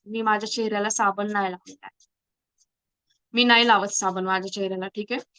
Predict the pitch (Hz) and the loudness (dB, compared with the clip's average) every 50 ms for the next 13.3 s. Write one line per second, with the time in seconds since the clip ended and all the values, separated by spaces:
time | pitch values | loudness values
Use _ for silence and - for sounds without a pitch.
0 | _ _ _ _ _ - 202 202 202 196 202 220 233 240 254 254 240 226 214 214 | _ _ _ _ _ 0 4 4 4 4 4 2 2 2 4 4 6 6 6 4
1 | 208 226 226 - - 233 226 220 214 208 202 202 202 220 214 - 233 226 220 220 | 2 -2 -6 -4 -4 -4 -2 -2 -2 -2 0 0 0 0 0 -2 -4 -4 -2 -2
2 | 208 226 240 233 233 233 226 214 214 _ 233 233 247 - 247 226 214 208 226 - | -2 0 0 0 0 -2 -2 -2 -4 _ -6 -4 -2 0 0 0 0 2 0 0
3 | - 220 208 202 - 226 254 311 - - - - _ - - 196 202 208 202 214 | 0 -2 -4 -4 -4 -4 -6 -6 -6 -12 -16 -16 _ 0 2 4 4 4 2 0
4 | 240 220 - 240 226 226 226 - - 233 233 226 220 - 240 233 226 214 214 214 | 0 2 4 6 6 6 6 2 0 0 0 0 -2 0 2 4 4 4 4 0
5 | 208 220 233 269 262 247 247 - 240 233 - - - 220 226 220 220 202 208 214 | -2 -2 -4 -4 -4 -4 -6 -4 -4 -6 -6 -4 -4 -2 0 0 0 2 2 2
6 | 214 214 214 214 208 208 208 202 208 202 202 208 - 208 202 202 196 202 202 - | 2 2 2 2 0 0 -2 -2 -4 -4 -4 -4 -2 -2 0 2 2 2 2 2
7 | 202 220 - _ - 185 190 185 185 - - _ _ _ _ _ _ _ _ _ | 0 0 -2 _ -8 -8 -8 -8 -10 -14 -14 _ _ _ _ _ _ _ _ _
8 | - 240 226 247 277 277 - - - _ - 302 285 285 - 285 285 269 269 269 | -6 -2 0 0 0 -2 -4 -8 -12 _ 2 2 2 2 4 2 4 6 6 4
9 | 269 294 294 294 277 262 247 240 240 240 233 233 240 233 233 - 226 208 202 190 | 4 2 2 4 4 4 4 2 2 0 0 0 0 -2 -2 0 0 0 0 -2
10 | 208 208 - _ - 190 170 - _ _ _ _ _ _ _ - 226 220 214 220 | -4 -6 -6 _ -2 -2 -2 -2 _ _ _ _ _ _ _ -2 0 0 0 0
11 | - - 240 233 - 247 240 233 233 233 233 226 214 - 226 220 214 214 214 208 | 0 -2 -2 -2 0 0 2 2 2 2 2 -2 -2 -2 -4 -4 -2 -2 -2 -4
12 | 220 214 233 220 214 208 196 208 202 202 202 202 208 - 208 202 190 190 190 185 | -4 -4 -2 -2 -2 -2 -2 -4 -4 -2 -2 -2 0 0 0 0 0 0 -2 -2
13 | 185 196 202 202 196 - | -2 -2 -4 -4 -6 -8